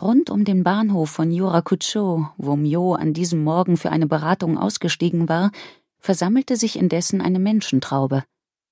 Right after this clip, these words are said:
Touristen mit gelben Hütchen, mit Anstecknadeln an der Brust,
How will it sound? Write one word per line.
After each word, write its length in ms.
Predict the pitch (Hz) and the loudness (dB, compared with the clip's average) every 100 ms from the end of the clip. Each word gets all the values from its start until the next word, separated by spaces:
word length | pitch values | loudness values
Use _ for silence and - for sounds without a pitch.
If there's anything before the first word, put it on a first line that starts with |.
| _ | _
Touristen 520 | - 135 160 - - | -8 -4 0 0 0
mit 160 | 151 - | -4 -2
gelben 340 | 151 156 156 | -2 0 0
Hütchen, 600 | 147 196 208 - 165 151 147 | 0 0 -2 -2 0 0 2
mit 220 | 151 151 | 0 0
Anstecknadeln 840 | 170 196 - 165 160 151 160 170 | -2 -2 -2 -2 0 0 0 0
an 140 | 143 165 | -2 0
der 80 | 151 | -2
Brust, 400 | 156 175 - | -2 -2 -2